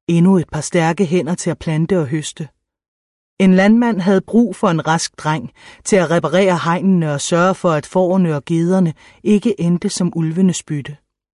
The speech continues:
Moren blev betragtet som værre end ynkværdig. Det ville have været bedre slet ikke at få børn, end at føde to piger. Der var endda dem, der mente, at hele ulykken kunne tilskrives morens trods. Kun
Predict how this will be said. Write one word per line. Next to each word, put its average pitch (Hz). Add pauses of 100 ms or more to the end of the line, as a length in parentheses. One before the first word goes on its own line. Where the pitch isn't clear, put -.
(1120)
Moren 254
blev 254
betragtet 226
som 220
værre 185
end 226
ynkværdig. 156 (720)
Det 202
ville 190
have 202
været 185
bedre 196
slet 185
ikke 190
at 214
få 196
børn, 175
end 180
at 165
føde 180
to 196
piger. 165 (760)
Der 208
var 202
endda 208
dem, 226
der 240
mente, 214
at 170
hele 220
ulykken 196
kunne 160
tilskrives 202
morens 175
trods. - (760)
Kun 285